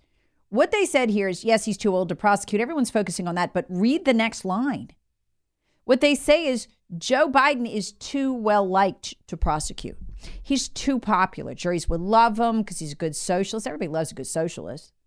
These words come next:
"So we can't prosecute him 'cause he's, he's too well-liked." What they're saying is Democrats are too well-liked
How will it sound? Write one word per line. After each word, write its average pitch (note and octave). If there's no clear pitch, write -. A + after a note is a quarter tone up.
"So -
we D#4+
can't D4+
prosecute C#4
him -
'cause G3+
he's, A#3
he's C#4
too D#4
well-liked." C4
What B3
they're C#4+
saying D4
is G3+
Democrats A3
are E3+
too E3+
well-liked D#3